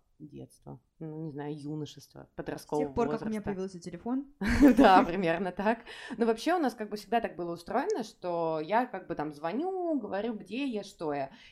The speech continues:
Speaker 1: И так повелось, и если я, например, не созвонюсь с мамой раз за день, мне как-то довольно странно. Но я, кстати, готовясь к нашему выпуску, обратила внимание, что буквально пару дней назад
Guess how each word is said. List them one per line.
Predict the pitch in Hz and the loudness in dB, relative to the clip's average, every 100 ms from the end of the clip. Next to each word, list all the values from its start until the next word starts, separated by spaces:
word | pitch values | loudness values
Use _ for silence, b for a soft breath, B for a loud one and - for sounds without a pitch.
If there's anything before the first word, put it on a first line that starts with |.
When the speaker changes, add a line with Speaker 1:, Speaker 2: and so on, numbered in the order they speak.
| - | -8
Speaker 1:
И | |
так | 214 262 | 0 0
повелось, | 233 208 208 202 294 - - | 0 -2 0 2 0 -2 -14
и | |
если | 175 202 214 196 | -8 -4 -4 -4
я, | |
например, | 180 175 175 | -6 -6 -8
не | 190 | -8
созвонюсь | 185 160 190 208 - | -10 -8 -4 -4 -4
с | - | -4
мамой | 180 254 240 175 156 147 - - | 0 2 0 -2 -6 -8 -14 -12
раз | 165 160 | -8 -6
за | 135 392 | -4 -2
день, | 339 214 B B B B B | -2 -4 B B B B B
мне | - 123 277 | -6 -2 0
как-то | 277 233 | -2 -2
довольно | 170 190 214 | -4 -2 -2
странно. | 208 - - 156 143 147 | -2 -6 -6 -4 -6 -10
Но | 165 196 170 123 _ _ | -6 -4 -4 -8 _ _
я, | 151 160 147 | -10 -8 -10
кстати, | - 160 139 - | -10 -10 -10 -10
готовясь | 151 156 175 | -10 -10 -12
к | - | -10
нашему | 160 - - | -10 -10 -12
выпуску, | 151 - | -12 -10
обратила | 160 165 247 | -10 -8 -8
внимание, | 208 175 165 135 131 120 | -8 -8 -8 -8 -10 -16
что | 151 | -16
буквально | 156 202 190 156 | -8 -6 -4 -4
пару | 170 160 147 | -2 -2 -4
дней | 165 160 | -8 -8
назад | 151 151 240 | -8 -6 -6